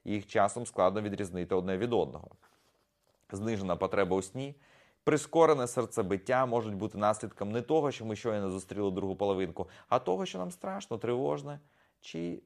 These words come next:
небезпечно. І це аж ніяк не скасовує ймовірного потягу і пристрасті до об'єкта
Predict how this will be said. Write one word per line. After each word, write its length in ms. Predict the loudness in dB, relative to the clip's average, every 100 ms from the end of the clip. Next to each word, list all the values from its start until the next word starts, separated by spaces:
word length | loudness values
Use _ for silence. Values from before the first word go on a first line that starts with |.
| _
небезпечно. 800 | -10 -6 -6 -8 -14 -14 -16 -20 _ _ _ _ _ _
І 80 | -10
це 380 | -4 2 2 4
аж 240 | 2 2
ніяк 640 | 0 -2 0 4 2 0 -8
не 160 | -6 -6
скасовує 800 | -2 -4 -2 0 2 2 -2 -4 -14 _ _ -12
ймовірного 840 | -6 -2 -2 0 -2 -2 -2 -2
потягу 760 | -4 _ 2 2 0 -6 -6 -10 _ -8
і 100 | -8
пристрасті 920 | -2 -2 0 -4 -8 -10 -10 -14 -16 _ -10
до 200 | 0 0
об'єкта 640 | 0 -4 -4 -6 -6 -14